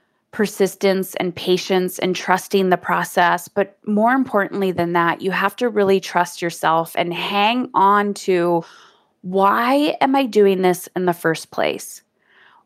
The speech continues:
Why am I holding these boundaries?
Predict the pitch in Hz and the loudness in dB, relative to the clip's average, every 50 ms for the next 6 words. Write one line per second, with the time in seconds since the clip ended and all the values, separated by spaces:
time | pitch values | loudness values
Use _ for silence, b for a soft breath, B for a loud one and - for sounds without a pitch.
0 | b _ - 185 196 196 202 220 233 254 277 285 294 294 294 - - - 226 220 | b _ -4 0 2 2 4 2 2 2 2 2 2 2 0 -2 -2 -2 -2 0
1 | 220 214 220 214 208 196 - - 202 202 208 208 214 226 208 190 175 170 170 165 | 2 2 2 2 2 0 -2 -4 -2 -2 0 0 0 0 0 0 0 0 0 -2
2 | - - 165 147 147 160 180 - - - 67 69 - - | -2 -2 -2 -2 -2 -4 -6 -6 -6 -4 -4 -4 -6 -8